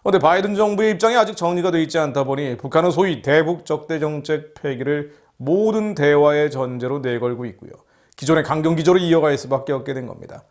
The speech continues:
그러나 이것은 북한의 자충수가 돼버렸습니다. 왜냐면은요, 문 정권은 이천십구 년 하노이 미국 회담이 결렬된 이후에 기존의 반일 선동을 멈추고 도쿄 올림픽을 띄우기 시작했습니다.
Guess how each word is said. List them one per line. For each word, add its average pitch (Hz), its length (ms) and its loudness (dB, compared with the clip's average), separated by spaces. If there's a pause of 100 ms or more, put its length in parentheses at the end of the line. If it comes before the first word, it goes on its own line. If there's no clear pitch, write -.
(420)
그러나 208 200 4
이것은 202 280 2
북한의 165 300 -4
자충수가 175 680 0
돼버렸습니다. 139 640 -4 (380)
왜냐면은요, 147 600 -2 (360)
문 165 140 0
정권은 214 400 2
이천십구 220 420 -2
년 226 160 2
하노이 220 380 0
미국 180 340 0
회담이 180 720 0
결렬된 151 680 -2
이후에 139 460 0
기존의 175 320 4
반일 180 440 2
선동을 190 440 -2
멈추고 165 760 -2 (300)
도쿄 180 320 2
올림픽을 180 480 -2
띄우기 156 300 -6
시작했습니다. - 680 -8